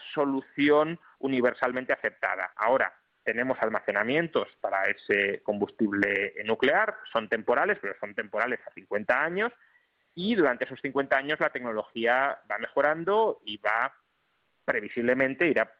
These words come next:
previsiblemente proporcionando soluciones a este problema. Por ejemplo, en Rusia ya existe una central nuclear que es capaz de reutilizar el combustible nuclear, el uranio nu-, em, de combustible nuclear ya gastado, con lo cual no hace falta almacenarlo,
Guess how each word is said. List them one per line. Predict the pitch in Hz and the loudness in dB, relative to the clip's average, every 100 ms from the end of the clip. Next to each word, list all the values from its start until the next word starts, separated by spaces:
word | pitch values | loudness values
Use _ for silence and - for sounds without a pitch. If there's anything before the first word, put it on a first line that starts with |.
| - | -4
previsiblemente | 120 104 110 113 117 135 | -4 -4 -4 -4 -2 0
proporcionando | 139 113 - 98 110 | 0 -2 -6 -4 -4
soluciones | - 107 104 110 | -2 -2 2 2
a | 117 | 2
este | - - | -4 -10
problema. | 92 113 123 92 | -2 0 0 -4
Por | - | -8
ejemplo, | - 104 | -10 -6
en | 101 | -4
Rusia | 120 127 - 127 - _ _ _ - | 0 2 4 2 2 _ _ _ -2
ya | 110 | 0
existe | 110 - 160 - | 0 -2 -2 0
una | 131 | -2
central | 117 117 104 113 | -2 -6 -2 -2
nuclear | 117 - 131 135 175 - _ _ _ - | -2 -2 2 2 0 -6 _ _ _ -4
que | 127 | -2
es | 131 | 0
capaz | 151 - 143 | -2 -2 -2
de | 156 | -2
reutilizar | - 135 123 - 120 117 - 143 135 175 - _ _ | -2 -4 -4 -6 -8 -8 -2 2 2 -2 -12 _ _
el | 139 127 | -6 -2
combustible | 123 107 110 - 120 127 | -2 -4 -6 -2 2 2
nuclear, | 127 123 135 143 143 165 | 2 2 4 4 2 0
el | 117 107 | -6 -6
uranio | 110 123 131 | -2 -2 -2
nu-, | 127 131 - | -6 -8 -4
em, | 123 117 110 107 104 - | -2 -2 -4 -10 -12 -10
de | 117 | -8
combustible | 123 117 127 127 | -8 -6 -2 0
nuclear | 127 131 127 147 - _ _ | 2 2 2 -2 -8 _ _
ya | - 127 | -2 0
gastado, | 127 127 - 123 131 107 95 _ _ _ | 0 -4 -6 -4 -4 -4 -12 _ _ _
con | 98 | -8
lo | 101 | -8
cual | - 127 147 - _ _ | 2 2 2 -6 _ _
no | - 127 | -8 -6
hace | - 156 | -4 0
falta | 139 139 139 | 2 2 0
almacenarlo, | 127 120 - 117 160 151 | -2 -4 -4 -2 -2 -2